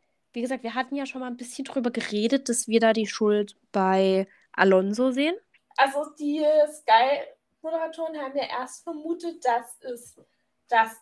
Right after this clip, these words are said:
Speaker 2: Lance Stroll wieder dieses typische Zickzack gemacht hat.
Speaker 1: Mhm.
Speaker 2: Aber ich finde, in den Replays hast du ganz klar gesehen, der hat nicht mal minimal die Spur gewechselt.
Speaker 1: Also ich fand, er ist zwar ein Stück nach links gefahren, aber er ist dann sehr lange da geblieben, bevor Alonso ihn gerammt hat.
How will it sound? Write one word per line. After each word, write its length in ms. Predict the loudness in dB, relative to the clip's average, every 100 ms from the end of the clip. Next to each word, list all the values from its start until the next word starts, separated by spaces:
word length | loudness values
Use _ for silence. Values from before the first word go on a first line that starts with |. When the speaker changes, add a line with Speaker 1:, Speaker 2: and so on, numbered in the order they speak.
| -10
Speaker 2:
Lance 280 | -6 -6 -4
Stroll 280 | 4 4 4
wieder 120 | -4
dieses 320 | -12 -14 -14
typische 420 | -8 -6 -6 -12 -12
Zickzack 480 | -14 -10 -4 -4 -4
gemacht 320 | -8 -8 -4
hat. 160 | -4 -6 _ -14
Speaker 1:
Mhm. 240 | -10 -4 2
Speaker 2:
Aber 140 | 4
ich 60 | 2
finde, 240 | -4 -10
in 60 | -8
den 80 | -2
Replays 400 | -2 0 -2 -2
hast 180 | -6 -16
du 60 | -16 -4
ganz 400 | -4 -4 -14 -8
klar 220 | -2 -2
gesehen, 420 | -4 -12 -12 -12 -14 _ _ _ _ -2
der 140 | -2 0
hat 160 | -2
nicht 220 | -4 -6 -2
mal 180 | -2
minimal 500 | -2 -4 0 0 0
die 60 | -2
Spur 280 | -14 -12 -8
gewechselt. 520 | -6 -6 -8 -14 -14 _ 0
Speaker 1:
Also 180 | 2
ich 160 | 2 0
fand, 300 | 2 4 4
er 180 | 0 -2
ist 160 | -2 -6 -6
zwar 180 | -4 -4
ein 80 |
Stück 340 | -6 -8 -10 -8
nach 220 | -10 -4
links 440 | 2 4 4 2 -12
gefahren, 600 | -16 -10 -4 -2 -4 -6 -20 _ 2
aber 160 | 6
er 160 | 8 6
ist 260 | 2 2 2
dann 160 | 2
sehr 300 | 2 2 2
lange 420 | 2 2 0 -4 -8 _ _ -14
da 280 | -2 0 0
geblieben, 680 | -2 -6 -2 0 0 -4 -6
bevor 400 | -12 -2 0 2
Alonso 420 | 2 0 -2 -4
ihn 180 | -8 -8
gerammt 500 | -4 -2 -2 -4 -16
hat. 200 | -20